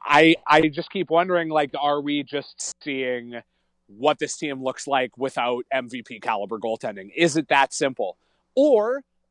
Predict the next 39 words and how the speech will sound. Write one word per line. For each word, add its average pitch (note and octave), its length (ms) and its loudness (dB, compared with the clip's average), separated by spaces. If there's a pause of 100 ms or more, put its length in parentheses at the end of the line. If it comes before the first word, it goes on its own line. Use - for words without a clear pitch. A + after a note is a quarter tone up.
on F3+ 160 -2
the F3 80 -6
other A3 200 -4
side, F#3+ 580 -6
is F#3 180 -4
it G#3+ 120 -8
just F3+ 340 -4
that G#3 200 -6
the F#3+ 100 -6
top F#3 320 -2
line F3+ 420 -4
that D3+ 160 -4
was D3+ 140 -8
so F3 480 -2
good D#3+ 360 -2
last D#3 420 -4
year A#2 300 -12 (720)
all D#3+ 180 4
of E3+ 80 -2
a E3+ 40 -8
sudden E3 380 -4
just - 360 -6 (800)
appears E3+ 440 -4
to F3 140 -4
be C#3+ 280 -6 (200)
totally C#3 360 0
non-functional, A2 880 -6
and C3 580 2
it B2 320 -2
could D3+ 140 -4
bounce C#3+ 260 2
back C3+ 280 -2
the C3+ 100 -2
other C3+ 180 2
way? F#2+ 180 -12 (680)
Um, C#3+ 540 -2 (680)
I G3 180 -2
think A3+ 280 -6
that, G#3 280 -2